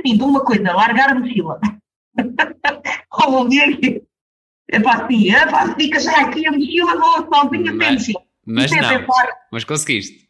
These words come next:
Speaker 2: também.
Speaker 1: Pá, não, porque depois comecei a pensar,
Speaker 2: Ou foste
Speaker 1: de-,
Speaker 2: deitando
Speaker 1: de-,
Speaker 2: algumas coisas fora?
Speaker 1: Ah,
Speaker 2: Deixando para trás?
Speaker 1: foram, não, foram algumas que ficaram no caminho e outras que voltaram para casa. Ah,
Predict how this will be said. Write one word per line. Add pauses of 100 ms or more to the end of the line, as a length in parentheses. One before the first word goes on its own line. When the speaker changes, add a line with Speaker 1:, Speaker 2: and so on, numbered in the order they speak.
Speaker 2:
também.
Speaker 1:
Pá, (260)
não,
porque
depois
comecei
a
pensar,
Speaker 2:
Ou
foste
Speaker 1:
de-,
Speaker 2:
deitando
Speaker 1:
de-, (140)
Speaker 2:
algumas
coisas
fora? (920)
Speaker 1:
Ah,
Speaker 2:
Deixando
para
trás?
Speaker 1:
foram,
não,
foram
algumas
que
ficaram
no
caminho
e
outras
que
voltaram
para
casa. (180)
Ah,